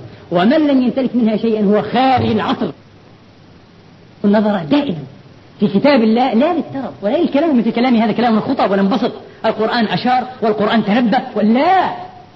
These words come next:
لو كنا نتعبد بتلاوة كتاب الله حقًا كما تعبد بتلاوته السابقون لاستجبنا لأوامره. إذا قال: "انظروا"، نظرنا حقا، واعتبرنا أن نظرنا هذا عبادة حقيقية. إلى اليوم لا زال هناك من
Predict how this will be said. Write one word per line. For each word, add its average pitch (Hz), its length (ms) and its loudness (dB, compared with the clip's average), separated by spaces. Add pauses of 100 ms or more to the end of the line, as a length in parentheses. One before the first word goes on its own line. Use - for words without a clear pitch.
(380)
لو 214 120 0
كنا 311 420 4
نتعبد 269 560 2
بتلاوة 285 300 2
كتاب 269 320 -2
الله 277 160 2
حقًا 311 520 -2 (440)
كما 240 160 2
تعبد 277 500 0
بتلاوته 269 400 2
السابقون 320 560 0 (300)
لاستجبنا 247 500 0
لأوامره. 214 520 0 (840)
إذا 175 120 -4
قال: 254 280 0
"انظروا"، 381 400 4 (180)
نظرنا 247 300 2
حقا، 220 360 -2 (280)
واعتبرنا 320 720 2
أن 302 60 -2 (200)
نظرنا 294 400 -4
هذا 277 100 -2
عبادة 233 280 0
حقيقية. 175 500 -4 (160)
إلى 349 100 0
اليوم 415 360 4 (200)
لا 277 120 4
زال 330 140 4
هناك 311 300 4
من 339 360 4